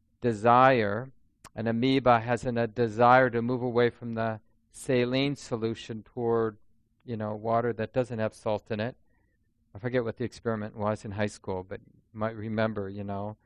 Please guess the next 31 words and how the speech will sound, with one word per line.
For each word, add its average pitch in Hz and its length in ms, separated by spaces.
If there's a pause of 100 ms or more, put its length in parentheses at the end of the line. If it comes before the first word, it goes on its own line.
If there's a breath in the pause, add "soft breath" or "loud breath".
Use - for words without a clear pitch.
(420)
you 104 120
have 104 100
got 110 220
the 123 80
little 120 240
slide 117 560
and 113 120
they 113 60
got 110 200
these 107 180
very 120 300
simple 123 640
single 120 420
cell 127 380
organisms, 123 920 (460)
and 110 100
you 110 60
put 143 160
a 135 60
little 135 160
salt 139 420
water 117 540 (360)
at 120 120
one 123 320
end 123 540 (800)
and 120 160
you 117 100
watch 123 400
the 120 320
little 123 220
organisms 120 840